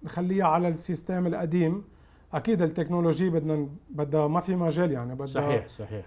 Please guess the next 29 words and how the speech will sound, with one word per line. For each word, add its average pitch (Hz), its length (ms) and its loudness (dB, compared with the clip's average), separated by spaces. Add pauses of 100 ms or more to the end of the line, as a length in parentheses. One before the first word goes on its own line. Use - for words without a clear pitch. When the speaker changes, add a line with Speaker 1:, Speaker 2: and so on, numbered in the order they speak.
Speaker 1:
بدها 147 240 6
تكون 196 280 4
بحياتها، 165 720 4
بس 170 240 -2
يكون 208 260 2
في 214 200 -2
شوية، 208 440 2 (100)
آه، 175 360 0
هيك 175 180 -4 (220)
Speaker 2:
كم 170 160 0
واحد 170 220 2
انتوا 165 220 2
Speaker 1:
combination. 113 120 -2
Speaker 2:
بالبيت؟ 104 300 -6 (840)
Speaker 1:
نحن 185 220 -4
أربع، 190 600 6
ثلاث 196 220 -2
شباب 170 320 2
وبنت، 131 360 -4
أربع 147 260 -2
أولاد. 123 360 -4 (240)
Speaker 2:
وال-، - 100 -10
Speaker 1:
وال-، 180 520 0
Speaker 2:
والوالد 156 600 2
Speaker 1:
والوالد - 0 -
والوالدة. 147 640 4
Speaker 2:
عايشين 107 400 -6
بعضهم؟ 101 300 -6
Speaker 1:
عايشين. 143 400 -4